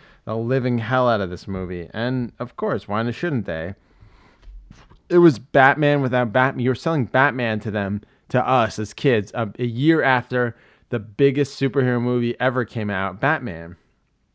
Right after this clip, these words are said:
And we just wanted more Batman. Here's Batman with a Rogues Gallery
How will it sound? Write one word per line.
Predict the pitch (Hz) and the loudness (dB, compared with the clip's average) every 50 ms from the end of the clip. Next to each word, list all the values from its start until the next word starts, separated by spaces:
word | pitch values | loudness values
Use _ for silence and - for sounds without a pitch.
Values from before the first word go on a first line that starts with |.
| _ _ _ _ _ _ _ _ _ _ _ - | _ _ _ _ _ _ _ _ _ _ _ -2
And | 147 147 135 | 0 2 2
we | 127 135 135 | 4 2 2
just | 117 139 135 - | 0 -2 -4 -2
wanted | 147 151 143 | -2 0 0
more | 135 127 123 120 | 0 0 0 0
Batman. | 110 120 147 160 143 131 120 107 110 110 - _ _ _ _ _ _ _ | 0 0 0 0 0 -2 -4 -4 -6 -8 -10 _ _ _ _ _ _ _
Here's | - 180 196 180 147 | 0 2 2 2 2
Batman | 135 165 165 160 143 143 135 120 113 113 | 2 2 2 2 0 -2 -2 -2 -2 -2
with | 117 123 - | -2 -2 -2
a | 127 117 | -2 -2
Rogues | 117 143 156 160 147 127 | 0 2 2 2 2 0
Gallery | 127 - 147 151 156 156 151 147 147 147 143 131 - | 0 2 4 6 6 6 6 6 6 4 4 0 -2